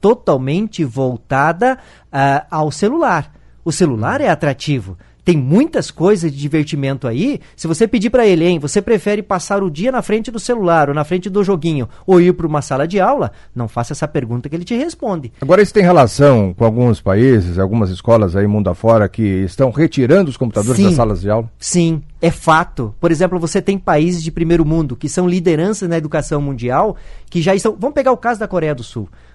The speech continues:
Speaker 1: né? Que realmente tem uma educação muito forte. O que que eles estão fazendo? Retirando a tecnologia de sala de aula em determinado momento. Em que momento? No momento inicial.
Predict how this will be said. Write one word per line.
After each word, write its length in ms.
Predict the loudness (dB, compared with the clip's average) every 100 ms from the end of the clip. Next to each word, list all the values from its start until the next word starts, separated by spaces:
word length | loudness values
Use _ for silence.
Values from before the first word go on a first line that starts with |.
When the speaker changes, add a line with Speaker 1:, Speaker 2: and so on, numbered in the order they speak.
| -8
Speaker 1:
né? 160 | -8 -8 -16 -6
Que 120 | -2
realmente 440 | 2 2 2 -4 -4
tem 160 | -2
uma 120 | -2 -2
educação 420 | -4 -6 -4 -2
muito 180 | -4 -4
forte. 420 | -4 -4 -4 -16 -12
O 80 | -8
que 120 | -6
que 80 | -4
eles 120 | -6
estão 220 | -4 -4 -2
fazendo? 380 | -2 -2 -4 -10 -2
Retirando 840 | 0 0 0 0 4 4 2 0
a 40 | -2
tecnologia 800 | -2 -4 -4 -2 -2 -2 -6 -8
de 100 | -8
sala 280 | -6 -6
de 160 | -4 0
aula 240 | 2 0
em 60 | -2
determinado 540 | -4 -4 -4 -4 -4
momento. 440 | -2 0 0 0 -8 -20 _ _
Em 100 | -4
que 140 | 2 4
momento? 460 | 4 2 0 -4
No 120 | -4
momento 360 | -2 0 0 -2
inicial. 580 | -6 -4 0 2 2